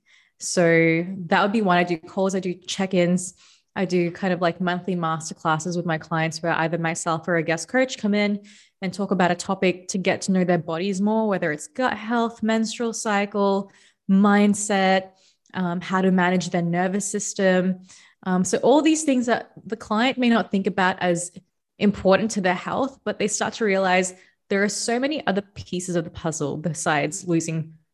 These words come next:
weight on the scale every week. So that would be one of them. There was something <laughs> else I was gonna say that I've completely forgotten, but, um, if it, if it pops up, I'll mention it again.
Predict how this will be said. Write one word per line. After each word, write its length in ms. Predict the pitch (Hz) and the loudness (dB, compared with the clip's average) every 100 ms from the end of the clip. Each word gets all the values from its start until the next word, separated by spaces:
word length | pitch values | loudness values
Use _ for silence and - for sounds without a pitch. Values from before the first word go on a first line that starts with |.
| _ _ _ _ _ | _ _ _ _ _
weight 260 | 185 170 165 | 0 2 4
on 80 | 160 | 0
the 40 | |
scale 320 | 160 165 151 | -2 -4 -2
every 200 | 151 - | -4 -6
week. 340 | - - - - _ _ _ _ _ _ _ | -10 -12 -16 -20 _ _ _ _ _ _ _
So 160 | - | -6
that 140 | 196 - | -2 0
would 100 | 214 | 2
be 100 | 262 | 0
one 200 | 190 175 | 2 2
of 80 | 160 | 0
them. 180 | 160 165 | -2 0
There 100 | 165 | 0
was 200 | 165 - | 0 -4
something 520 | - 262 277 302 269 | -2 -2 0 2 2
<laughs> 80 | 247 | 4
else 220 | 240 240 | 2 2
I 100 | 214 | 2
was 160 | 208 190 | 2 0
gonna 220 | 202 202 | 0 -2
say 460 | 196 180 160 151 160 - - - | -2 -4 -2 -4 -8 -18 -12 0
that 80 | 180 | 2
I've 100 | 180 | 4
completely 400 | 220 - 190 226 | 2 4 4 2
forgotten, 400 | 208 185 165 175 | 2 4 4 4
but, 180 | 175 | 4
um, 240 | 170 165 170 | 6 4 0
if 120 | 196 | -4
it, 100 | 202 | -2
if 180 | 190 185 | -4 -4
it 140 | 220 202 | -6 -4
pops 280 | 196 - | -6 -4
up, 120 | 180 175 | -4 -2
I'll 120 | 170 | -2
mention 320 | 165 170 175 | -4 -6 -4
it 80 | 156 | -4
again. 400 | 151 147 127 | -4 -6 -6